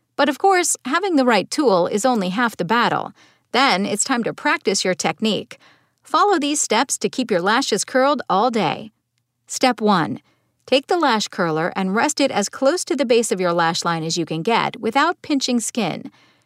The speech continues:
From there, clamp down and keep it clamped for at least twenty seconds.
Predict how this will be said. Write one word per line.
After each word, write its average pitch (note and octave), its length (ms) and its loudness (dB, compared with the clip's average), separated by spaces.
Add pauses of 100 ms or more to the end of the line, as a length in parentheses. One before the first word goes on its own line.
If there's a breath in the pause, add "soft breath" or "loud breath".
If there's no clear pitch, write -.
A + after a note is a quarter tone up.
(100)
From G#3 260 2
there, F#3+ 420 2 (240 soft breath)
clamp D4+ 340 0
down F3+ 340 0
and G#3+ 260 -2
keep - 220 -2
it B3+ 120 2
clamped F3 400 -4
for A#3+ 220 0
at G#3 100 -4
least D4+ 280 -4
twenty C4+ 280 0
seconds. - 600 -4